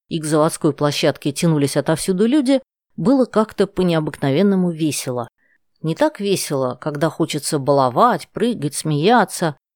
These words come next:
а так, как бывает перед отправлением в далекий долгий путь, когда немножко жалко того, что остается позади,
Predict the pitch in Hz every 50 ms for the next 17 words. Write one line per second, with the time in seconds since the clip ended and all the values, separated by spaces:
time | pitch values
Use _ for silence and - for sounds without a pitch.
0 | _ _ _ _ _ - - - - 233 247 - - - - 143 156 156 165 156
1 | 185 247 262 226 - - - - 190 170 170 147 165 160 - - 160 151 147 185
2 | 240 247 233 220 208 185 160 - - 151 139 139 139 151 160 185 233 269 262 -
3 | 196 175 165 214 226 220 202 190 214 214 _ _ - 175 139 117 - - - _
4 | _ _ _ _ _ _ _ _ _ _ - - 156 143 151 160 175 180 180 180
5 | 185 196 208 202 - - 240 247 220 226 220 160 131 117 - - 127 - - 147
6 | 147 185 208 - - - 147 139 - - 151 151 151 147 - - 143 - 156 147
7 | 151 160 160 165 175 226 233 170 -